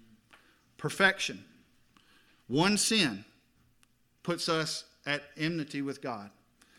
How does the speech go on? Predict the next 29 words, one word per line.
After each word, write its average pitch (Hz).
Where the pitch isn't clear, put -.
And 143
so 151
he 170
says, 170
"There 160
is 143
none 185
righteous, 147
no, 156
not 165
one." 151
There 151
is 139
no 165
one 156
without 147
sin. 113
There 151
is 147
not 160
anyone 156
who 151
has 135
kept 156
all 156
the 160
law 135
perfectly. 156
We, 160